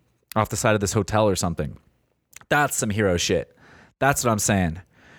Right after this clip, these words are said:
It's like, that guy he doesn't, I don't know that he even does parkour, although I think because he's French, maybe it's just, like, in the bloodstream out there or something. There's just something about, because it's a French discipline, who knows?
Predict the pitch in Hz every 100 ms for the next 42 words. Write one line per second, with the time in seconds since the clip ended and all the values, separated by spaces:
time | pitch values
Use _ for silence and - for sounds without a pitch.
0 | - 113 120 - 147 160 175 165 170 160
1 | _ - _ _ _ _ - 156 226 196
2 | - 165 214 180 131 123 117 110 120 117
3 | 117 104 113 107 127 127 120 123 151 190
4 | 151 143 - 151 127 123 - 135 139 139
5 | 135 147 117 - 127 113 - 147 113 90
6 | 104 104 - 98 92 90 - 87 87 -
7 | 92 95 107 110 123 127 113 101 92 104
8 | 95 - 98 110 98 101 - 113 101 -
9 | 101 101 110 101 117 107 90 -